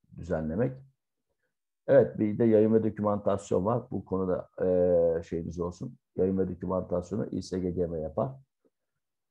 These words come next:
Mesleki eğitim görenler, rehabilite edilenler,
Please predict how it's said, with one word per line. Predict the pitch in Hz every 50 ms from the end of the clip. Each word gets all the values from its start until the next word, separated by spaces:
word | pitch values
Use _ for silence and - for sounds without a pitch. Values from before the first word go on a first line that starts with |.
| _ _ _ -
Mesleki | 98 107 123 143 147 143 - 160 147 - 175
eğitim | - - 147 143 143 135 - 151 151
görenler, | 139 127 110 101 98 98 101 117 131 135 - - _ _ _ -
rehabilite | 92 104 113 113 117 120 120 131 127 127 - 143 123
edilenler, | 104 98 92 95 87 90 92 104 120 131 -